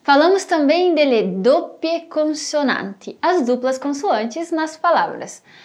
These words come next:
mattina e bicicletta. Vimos nas palavras che e química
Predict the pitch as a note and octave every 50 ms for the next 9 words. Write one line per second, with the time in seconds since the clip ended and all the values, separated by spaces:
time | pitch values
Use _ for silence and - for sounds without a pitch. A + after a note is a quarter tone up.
0 | - - _ A3 A3 A#3 B3 A#3 A#3+ - - _ _ _ _ - C4 A#3+ A#3 A3+
1 | G#3+ A3 A#3+ D#4 G4 - - - _ - - _ _ - B3 A#3+ A#3+ A#3+ A#3+ A#3+
2 | B3 A#3+ - - G#3+ A3+ - - E4+ F4+ E4+ - - E4+ E4 - - B3+ C4 D4+
3 | D4 - - - - _ _ G#3 D3+ - - - - _ - - _ _ _ _
4 | _ C4 D4 F#4 A4+ A#4+ A#4 G4+ E4+ E4 D#4 D4+ - D#4 D4 C4 G#3+ G3+ G3+ F3+
5 | G3 D#3 - - - - - - _ _ _ - - D#4 D4 B3+ G3 F#3 G3+ -
6 | - - _ _ _ _ _ _ _ - G#3+ G3+ - _ _ _ _ - - E4+
7 | F4+ F4+ D#4+ A#3 G#3+ G#3 A3 B3 B3 C#4+ F#4+ -